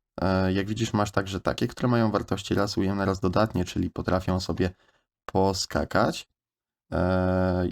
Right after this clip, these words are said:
o, właściwie możemy skorzystać z tego in elastic i zdemonstruję Ci po prostu, jak on wygląda.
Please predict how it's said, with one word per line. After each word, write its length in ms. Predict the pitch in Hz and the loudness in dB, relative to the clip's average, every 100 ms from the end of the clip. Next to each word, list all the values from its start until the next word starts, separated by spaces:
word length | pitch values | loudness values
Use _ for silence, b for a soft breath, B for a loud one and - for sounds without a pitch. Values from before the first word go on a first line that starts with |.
| - | -2
o, 180 | - 190 | 0 0
właściwie 540 | 120 117 110 - 110 | 0 0 0 2 2
możemy 400 | 104 104 104 98 | 2 2 0 0
skorzystać 540 | 98 - 107 113 - 90 | 0 -2 0 0 -2 -6
z 60 | |
tego 240 | - - - | -4 -4 -2
in 200 | 98 92 | -2 -2
elastic 580 | - 87 90 110 85 - | 0 2 2 0 -6 -6
i 240 | 87 92 - | -4 -2 -2
zdemonstruję 720 | 92 98 98 101 - 139 87 | -2 -2 -2 -2 0 2 2
Ci 120 | - | 0
po 100 | - | -6
prostu, 320 | 90 90 - 92 | -2 -4 -2 -2
jak 200 | 90 90 | -2 -2
on 240 | 82 - | -4 -2
wygląda. 540 | - - - 90 87 | -2 2 2 2 0